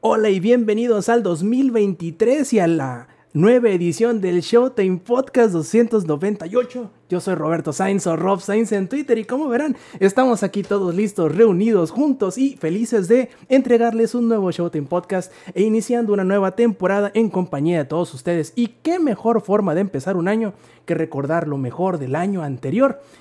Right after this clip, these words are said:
Esta vez no necesitaré darles un,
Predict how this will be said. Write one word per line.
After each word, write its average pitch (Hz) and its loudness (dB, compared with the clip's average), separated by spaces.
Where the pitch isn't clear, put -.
Esta 202 0
vez 240 4
no 214 4
necesitaré 220 2
darles 247 0
un, 240 0